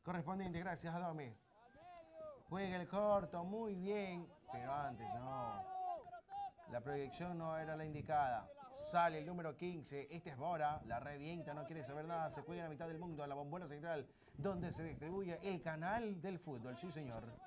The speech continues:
Este es Ronnie Reyes, el número siete, la maneja muy bien. Villavicencio,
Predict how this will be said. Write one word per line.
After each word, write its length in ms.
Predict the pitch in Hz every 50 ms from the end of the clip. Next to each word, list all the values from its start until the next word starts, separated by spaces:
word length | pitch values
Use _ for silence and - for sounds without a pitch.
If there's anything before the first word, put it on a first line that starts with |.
| - - - - - - - -
Este 220 | - 202 - - 196
es 80 | 170
Ronnie 240 | 185 208 202 196 180
Reyes, 480 | - 202 190 175 165 139 117 - - - -
el 100 | 185 180
número 220 | 170 190 208 202 175
siete, 260 | - 202 208 185 180
la 80 | 175
maneja 280 | 175 190 202 165 185 185
muy 100 | 175 196
bien. 260 | 190 202 196 175 143 - - - - - -
Villavicencio, 1120 | - 160 214 220 214 165 127 202 208 208 208 226 202 - - 226 214 170 - 175 156 110